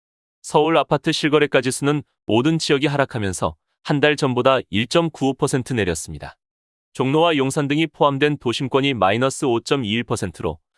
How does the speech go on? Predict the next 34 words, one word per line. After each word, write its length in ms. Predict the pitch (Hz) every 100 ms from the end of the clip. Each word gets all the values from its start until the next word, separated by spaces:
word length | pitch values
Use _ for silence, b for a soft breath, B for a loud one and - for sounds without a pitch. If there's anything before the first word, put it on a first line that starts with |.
| -
서울 320 | - 147 165
다섯 280 | - 143 143
개 100 | 139
권역 340 | 139 127 123
중 180 | - 139
가장 320 | - - 120
많이 220 | 101 92 120
하락했으며 640 | 120 104 95 - 78 80 _ _ _ _ _ -
올해 260 | 123 180
일월부터 480 | 160 156 160 165 180
구월까지 580 | - 143 143 143 143 160
누적 280 | 131 151 -
변동률은 600 | 135 131 127 117 131 80 _ _
서울 320 | - - 160 160
노원과 440 | 151 147 165 170
도봉 300 | - 131 139
등이 200 | 147 165
포함된 480 | - 156 139 147 139
동부권이 640 | 123 113 113 107 85 80 _ _ -
마이너스 460 | 101 127 147 -
십 180 | 160 -
점 180 | 170 165
칠사 300 | - 156 151
퍼센트로 480 | - 131 113 123 143
침체가 500 | - 139 - 123 135
가장 360 | - - 123
심각합니다. 640 | 127 135 113 - 82 80 - _ _ _ _ _ _
한국부동산원 840 | 165 156 175 - 160 160 165 160
관계자는 560 | 156 127 131 139 151 160 _ _ -
추가 280 | - 170 170
금리 320 | - 135 147
인상 260 | 151 165
가능성이 520 | 151 135 127 - 131 131
남아있어 560 | 110 104 92 - 87